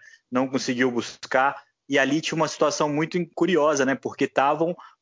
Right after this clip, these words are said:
os três ciclistas que disputam a camisa verde, ou que ainda disputavam a camisa verde, o Matteo Trentin, o Peter Sagan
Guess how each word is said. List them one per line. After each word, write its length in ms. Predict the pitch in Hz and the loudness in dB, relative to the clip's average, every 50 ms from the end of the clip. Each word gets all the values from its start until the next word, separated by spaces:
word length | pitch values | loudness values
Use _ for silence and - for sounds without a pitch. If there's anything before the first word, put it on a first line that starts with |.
| _ - | _ -4
os 380 | 139 143 143 139 - 139 - | -2 -2 -2 -4 -8 -10 -4
três 260 | - - 156 170 196 | -2 0 2 2 2
ciclistas 440 | - - 175 - 170 156 - 170 147 | 0 -2 -2 -2 -2 -2 0 -2 -2
que 100 | - 175 | -2 -4
disputam 500 | 160 147 - - - 165 190 202 - 190 | -4 -4 -8 -4 -2 -2 0 2 2 2
a 80 | 180 165 | 2 2
camisa 400 | - 160 151 151 151 151 151 139 | 0 -2 -2 0 0 0 0 -2
verde, 460 | 117 120 131 147 160 170 160 165 - _ | 0 0 0 0 0 0 -2 -6 -8 _
ou 100 | - 127 | -4 -4
que 220 | 117 - 135 123 117 - | -4 -4 -8 -10 -4 -2
ainda 280 | 110 107 120 147 165 160 | 0 2 2 2 0 -2
disputavam 600 | 139 - - - 131 - - 127 135 135 135 131 | -2 -2 -4 -4 -4 -2 0 0 2 2 2 0
a 40 | 117 | 0
camisa 480 | - 120 120 117 113 110 117 117 107 | -2 -2 -4 -4 -6 -4 -2 -2 -2
verde, 300 | 101 113 120 123 123 120 | 0 0 0 0 0 0
o 20 | 117 | -2
Matteo 300 | 117 110 107 - 123 113 | -2 -2 -2 -2 -4 -4
Trentin, 540 | - - 117 120 127 120 - - 123 120 - _ - - _ _ _ | -2 -2 -2 -2 -2 -4 -4 -8 -10 -10 -12 _ -20 -20 _ _ _
o 100 | 123 110 | -10 -4
Peter 320 | - 135 131 - 131 117 | -4 -4 0 0 0 0
Sagan 400 | - - 127 127 127 123 131 131 | 0 0 0 0 0 0 -2 -4